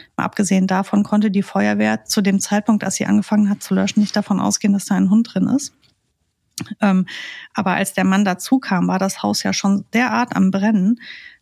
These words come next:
ähm, dass ich das schon auch verstehen kann, dass die das als zu gefährlich eingeschätzt haben. Das ist zwar gut gegangen, aber es hätte auch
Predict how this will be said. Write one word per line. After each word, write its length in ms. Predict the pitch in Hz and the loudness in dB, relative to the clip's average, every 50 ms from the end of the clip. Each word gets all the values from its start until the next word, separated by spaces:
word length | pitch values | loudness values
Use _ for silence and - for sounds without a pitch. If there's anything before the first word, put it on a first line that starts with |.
| _ - | _ 0
ähm, 160 | 208 196 190 | 0 2 2
dass 180 | 190 185 - - | 0 0 -4 -6
ich 100 | - - | -6 -4
das 160 | - 202 - | -2 -2 0
schon 180 | - 233 240 226 | 2 0 0 0
auch 140 | - 180 - | -2 -6 -6
verstehen 460 | - 196 190 - - 196 196 190 196 | -6 -6 -4 -2 0 2 2 2 0
kann, 180 | - - 196 - | 0 -2 -2 -2
dass 140 | 196 - - | -2 -2 -4
die 120 | - 190 | -4 -2
das 240 | 180 196 190 - - | -2 -2 -4 -4 -4
als 240 | - 208 - - - | -4 -4 -4 -6 -4
zu 120 | - 226 | -2 0
gefährlich 520 | 208 208 - - 208 202 196 190 190 196 - | 0 0 0 0 0 0 0 0 -2 -2 -2
eingeschätzt 580 | 185 180 180 175 - - - - - - - | -2 0 0 0 -2 -2 -4 -8 -12 -8 -6
haben. 180 | - 170 - - | -2 0 0 0
Das 140 | - 180 - | -2 -2 -2
ist 180 | 226 - - | -2 -2 -2
zwar 160 | - - 180 175 | -2 -2 -2 0
gut 220 | 190 240 254 - | 0 0 0 -2
gegangen, 400 | - 180 - - 85 185 202 208 | -4 -4 -2 0 0 0 0 0
aber 180 | - 185 185 180 | 0 -2 -2 -4
es 180 | 175 - - | -4 -4 -4
hätte 240 | - 233 - - 190 | -4 -4 -2 -4 -4
auch 440 | 185 185 190 220 226 - - - | -2 0 0 0 -2 -4 -8 -16